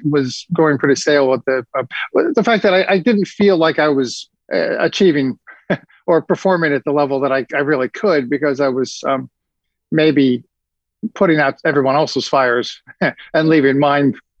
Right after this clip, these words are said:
<laughs> ablaze. Um, I even had occasional clients go to the owner and complain that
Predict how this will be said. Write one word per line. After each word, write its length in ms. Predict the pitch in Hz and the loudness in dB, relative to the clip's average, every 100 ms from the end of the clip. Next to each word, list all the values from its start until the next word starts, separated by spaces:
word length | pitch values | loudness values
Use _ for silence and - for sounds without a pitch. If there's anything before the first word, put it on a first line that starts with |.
| _ - | _ -4
<laughs> 420 | 226 - - - | -4 -6 -10 -2
ablaze. 840 | 170 156 156 139 143 131 127 - - - - | 0 2 2 2 2 2 0 -4 -12 -10 -2
Um, 300 | 160 139 135 _ - | 0 0 -4 _ -2
I 100 | 180 | 0
even 200 | 160 151 | 2 0
had 200 | 147 143 | 0 0
occasional 540 | 131 - 147 127 135 | -2 0 0 -2 -6
clients 600 | 113 156 143 131 - - _ _ _ - 139 | -4 -2 0 -2 -6 -20 _ _ _ -2 0
go 200 | 156 160 | 4 4
to 60 | |
the 100 | 139 | 4
owner 400 | 131 139 135 131 | 2 2 0 0
and 180 | 127 127 - _ | -2 -4 -8 _
complain 640 | - 147 - 160 151 143 131 | -6 -6 0 0 2 0 0
that 240 | 135 131 | 2 0